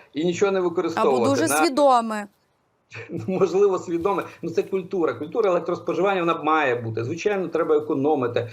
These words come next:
Speaker 1: ощадливо ставитись. Ну, вона виробляється десятиріччями, насправді, і високою ціною на електроенергію. Е, тому зараз поки що сказати, що людину,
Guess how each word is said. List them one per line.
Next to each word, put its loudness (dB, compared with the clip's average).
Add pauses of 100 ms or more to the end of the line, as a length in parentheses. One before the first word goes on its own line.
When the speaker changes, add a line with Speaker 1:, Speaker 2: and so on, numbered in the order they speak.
(200)
Speaker 1:
ощадливо 0
ставитись. -2
Ну, -2
вона 0
виробляється 2
десятиріччями, -4
насправді, -2 (360)
і -2
високою 0
ціною 0
на 0
електроенергію. -2
Е, 2
тому 0
зараз 2
поки -4
що -10
сказати, -2
що -4
людину, -4